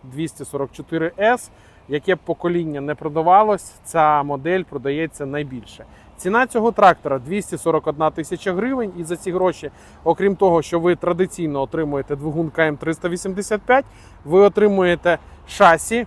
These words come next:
коробку, мости, навіска, рама, підрамники, тяги, все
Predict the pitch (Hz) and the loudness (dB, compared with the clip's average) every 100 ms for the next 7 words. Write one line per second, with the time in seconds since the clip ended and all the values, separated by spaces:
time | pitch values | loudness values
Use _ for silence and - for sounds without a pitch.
0 | - - 202 170 151 - 214 190 165 202 | -4 0 4 4 0 -2 -2 -2 0 0
1 | - - 196 208 - - - - 160 226 | 0 0 0 0 -6 -20 -20 -6 2 2
2 | 226 220 - - 220 233 - - 147 196 | 2 -2 -4 -2 2 2 -2 -10 0 6
3 | 185 180 196 196 - 185 185 196 196 196 | 6 6 2 0 -2 0 4 4 4 -2
4 | 190 - 202 196 - - - 202 202 185 | -4 -4 -2 -2 -4 -20 -2 4 6 4
5 | 180 - - 202 202 | 0 -6 -2 4 4